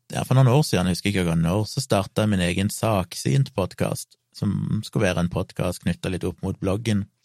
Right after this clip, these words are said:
Der gjorde jeg noen intervjuer, blant annet med flyvertinne Mar-, eh, Sofia Rana, som mange nå kjenner som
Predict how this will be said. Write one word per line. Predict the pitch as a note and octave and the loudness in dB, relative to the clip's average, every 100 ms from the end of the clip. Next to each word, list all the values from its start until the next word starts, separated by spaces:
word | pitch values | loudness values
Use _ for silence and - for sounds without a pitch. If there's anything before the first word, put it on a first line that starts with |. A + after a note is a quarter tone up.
| _ _ _ _ _ _ A#2 | _ _ _ _ _ _ -4
Der | G#2 G2+ | 0 0
gjorde | F2+ G#2 | 0 0
jeg | F#2 | 0
noen | F#2 | -2
intervjuer, | F2+ F2+ E2+ F#2+ A2+ B2+ | -4 -4 -2 0 0 0
blant | A#2 F2+ F#2 | 0 -4 -2
annet | F2+ - F2+ | -4 -2 -2
med | F2+ E2+ - | 0 -2 -2
flyvertinne | F2 G2+ G2+ - F#2+ F#2 F2+ F2+ F2 _ _ _ _ _ _ _ _ - | -4 -2 -4 -2 -2 0 0 -2 -4 _ _ _ _ _ _ _ _ -2
Mar-, | G2+ G2 - | 0 2 0
eh, | F#2 F2 E2+ | 2 0 0
Sofia | G#2+ - F#2+ F#2 | -2 0 2 2
Rana, | F#2 G2+ B2 C#3+ F#3+ _ _ _ | 0 2 2 0 -2 _ _ _
som | - - | -6 -4
mange | - - | -2 -2
nå | - | -2
kjenner | - E2+ | -2 -2
som | F#2 | 0